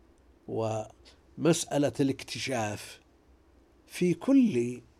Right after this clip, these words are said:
مناحي الحياة مسألة لها وقع في النفس، ومن ذلك اكتشاف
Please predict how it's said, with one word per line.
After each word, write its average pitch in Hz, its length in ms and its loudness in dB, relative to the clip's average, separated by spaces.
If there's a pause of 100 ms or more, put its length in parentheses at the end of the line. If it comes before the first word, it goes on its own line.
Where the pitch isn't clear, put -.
(260)
مناحي 131 420 -2
الحياة 98 480 -8 (800)
مسألة 135 440 -4
لها 127 300 -2
وقع 117 360 -2
في 87 140 -12
النفس، 95 500 -12 (840)
ومن 156 280 2
ذلك 139 400 0
اكتشاف 127 840 -4